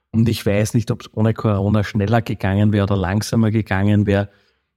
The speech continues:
Ich weiß nur, dass wir dann zu einem Zeitpunkt rausgegangen sind, ähm, wo wir von Testanruferinnen eine Bewertung von neun Komma drei von zehn Sternen bekommen haben. Und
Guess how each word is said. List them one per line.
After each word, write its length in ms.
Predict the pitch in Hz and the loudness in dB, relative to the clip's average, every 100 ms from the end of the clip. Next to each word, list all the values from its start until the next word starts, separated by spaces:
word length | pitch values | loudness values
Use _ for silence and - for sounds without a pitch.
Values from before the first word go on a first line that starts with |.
| - | -8
Ich 180 | 113 113 | -4 0
weiß 260 | 95 110 | 0 2
nur, 120 | 120 | 2
dass 200 | 110 117 | 0 -2
wir 80 | 123 | -2
dann 180 | 110 107 | 0 0
zu 100 | - | 2
einem 180 | 110 98 | 0 0
Zeitpunkt 480 | 101 98 - 113 - | -2 -2 -2 -2 0
rausgegangen 720 | 92 92 - - 95 101 107 | -2 -2 -2 -2 0 2 2
sind, 440 | - 107 107 - - | 2 2 2 -2 -4
ähm, 540 | 98 95 95 98 104 | 0 0 2 2 0
wo 140 | 104 104 | -2 0
wir 100 | 95 | 0
von 180 | 107 | 0
Testanruferinnen 1300 | 98 101 98 - 110 110 110 104 - 104 101 104 104 | -2 -2 -2 -2 0 0 0 -2 -2 0 2 4 4
eine 160 | 101 98 | 2 0
Bewertung 560 | 101 98 92 - 104 | 0 0 -2 0 -2
von 220 | 101 104 | 0 0
neun 240 | 95 90 87 | 0 0 -4
Komma 260 | - 98 | -2 0
drei 320 | 98 90 90 87 | 0 -2 -4 -2
von 180 | 95 | -4
zehn 220 | 87 98 - | -4 -6 -6
Sternen 340 | - 92 90 | -6 -4 -2
bekommen 400 | - - 101 95 | -4 -4 -2 0
haben. 160 | 92 90 _ _ _ _ _ _ - | 0 -2 _ _ _ _ _ _ 0
Und 540 | 110 107 104 98 - | 2 4 2 0 -8